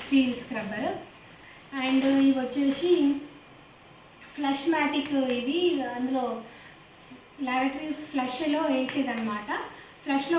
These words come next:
వన్ చేస్తే ఒక్కటి, ఒక్క బిల్ల వేస్తే వన్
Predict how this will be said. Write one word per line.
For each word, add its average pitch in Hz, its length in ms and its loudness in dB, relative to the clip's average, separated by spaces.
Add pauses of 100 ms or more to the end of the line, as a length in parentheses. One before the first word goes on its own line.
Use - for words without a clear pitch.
(100)
వన్ 277 160 6 (100)
చేస్తే 262 260 0 (280)
ఒక్కటి, 311 360 -6 (540)
ఒక్క - 220 -16 (260)
బిల్ల 269 200 2 (100)
వేస్తే 277 340 -2 (420)
వన్ 262 160 6